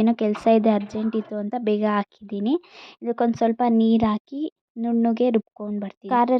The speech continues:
ರೆಡಿ ಆಗಿದೆ, ಸಾಂಬಾರು ಮಾಡೋಣ ಬನ್ನಿ. ನಾನಿಲ್ಲಿ ಸಾಂಬಾರು ಮಾಡೋದಕ್ಕೆ ಅಂತ ಸಾಂಬಾರು ತಪ್ಪಲೆ ಇಟ್ಟಿದ್ದೀನಿ. ಅದು ಕಾದಾದ್ಮೇಲೆ ಸ್ವಲ್ಪ ಆಯಿಲ್ ಹಾಕಿದ್ದೀನಿ.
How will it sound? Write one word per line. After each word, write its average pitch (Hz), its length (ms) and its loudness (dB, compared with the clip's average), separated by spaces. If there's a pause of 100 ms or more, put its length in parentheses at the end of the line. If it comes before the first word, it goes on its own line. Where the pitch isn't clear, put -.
ರೆಡಿ 226 240 4
ಆಗಿದೆ, 208 240 2 (120)
ಸಾಂಬಾರು 208 360 2
ಮಾಡೋಣ 202 220 0 (100)
ಬನ್ನಿ. 214 140 -2 (440)
ನಾನಿಲ್ಲಿ 240 380 2 (100)
ಸಾಂಬಾರು 220 400 4
ಮಾಡೋದಕ್ಕೆ 208 480 2
ಅಂತ 190 120 -6 (140)
ಸಾಂಬಾರು 214 400 -4
ತಪ್ಪಲೆ 214 360 -10
ಇಟ್ಟಿದ್ದೀನಿ. 202 420 -10 (120)
ಅದು 214 140 -2 (100)
ಕಾದಾದ್ಮೇಲೆ 214 760 -4
ಸ್ವಲ್ಪ 214 220 -6 (200)
ಆಯಿಲ್ 208 300 -6
ಹಾಕಿದ್ದೀನಿ. 196 460 -10